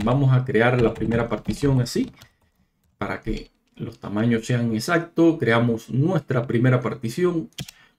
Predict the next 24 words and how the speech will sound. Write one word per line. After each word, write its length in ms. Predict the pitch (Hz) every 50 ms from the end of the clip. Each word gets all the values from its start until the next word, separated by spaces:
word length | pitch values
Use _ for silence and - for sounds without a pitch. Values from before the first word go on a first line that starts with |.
| _ _ _ _ _ _ _ -
Creamos 560 | 127 131 131 131 135 131 123 120 - - -
nuestra 500 | 139 139 143 175 196 151 - - 117 113
segunda 480 | - - 113 113 127 139 131 120 113
partición 460 | - 113 107 - 113 - - 156 156 147
que 100 | - 131
empieza 720 | 117 113 214 - _ - - 160 156 151 135 - 113 107 - - -
en 260 | 120 113 113 107 101
ciento 580 | - - - 139 131 131 127 117 127 - 107 104
veintinueve 1040 | 113 113 110 107 107 - 117 113 117 117 117 135 160 180 175 165 165 156 151 - - -
y 160 | 123 120 117
le, 160 | 113 110 104
si 180 | - - - 113
le 120 | 104 95
damos 340 | 107 127 135 127 123 131 -
doce, 480 | - 160 170 - - - 131 131 131 - - - _ _ _ _ _ _ _ _ -
eh, 540 | 117 113 113 113 113 113 110 110 110 113 113 113
gigabyte, 720 | 117 120 117 113 107 107 113 139 147 135 117 117 143 - - - _ _ _ _ _ _ _ _ _ -
eh, 160 | - 110 113
al, 520 | 110 110 113 117 117 117 113 113 110 - -
a 120 | - - 113
la 160 | 113 113 113
partición 600 | - 110 113 - 113 107 - 147 147 147 139 135
root 300 | - 214 214 214 214 - - _ _ -
sería 1040 | - - - - 117 113 131 135 143 139 135 135 131 131 131 127 127 131 - -